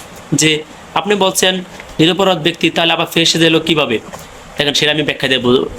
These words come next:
বুঝাচ্ছি। ধরেন, আমার একজন বন্ধু, তার নাম হচ্ছে আব্দুর রহিম। তো আব্দুর রহিমরে আমি বললাম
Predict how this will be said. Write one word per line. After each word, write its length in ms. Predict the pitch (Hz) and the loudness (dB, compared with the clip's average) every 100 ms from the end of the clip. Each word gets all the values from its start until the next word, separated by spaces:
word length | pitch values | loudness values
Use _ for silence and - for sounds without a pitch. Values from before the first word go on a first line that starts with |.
| - | 0
বুঝাচ্ছি। 340 | 143 139 123 | 2 2 0
ধরেন, 240 | 117 180 190 202 - - - - | 0 2 0 -4 -16 -20 -20 -6
আমার 200 | 156 165 | -2 0
একজন 220 | 170 165 | 2 0
বন্ধু, 360 | 139 151 165 233 | 2 2 4 4
তার 160 | 226 160 | 2 0
নাম 160 | 147 | 0
হচ্ছে 180 | 151 156 | 0 0
আব্দুর 300 | 127 - 147 | -2 2 2
রহিম। 400 | 127 151 170 110 - - - - - - - - - | 4 4 2 0 -10 -20 -20 -20 -20 -20 -20 -20 -6
তো 60 | - | 0
আব্দুর 340 | - - 214 | 0 2 4
রহিমরে 300 | 226 208 226 | 4 4 4
আমি 140 | 220 208 | 4 2
বললাম 460 | 180 147 156 226 | 2 2 2 0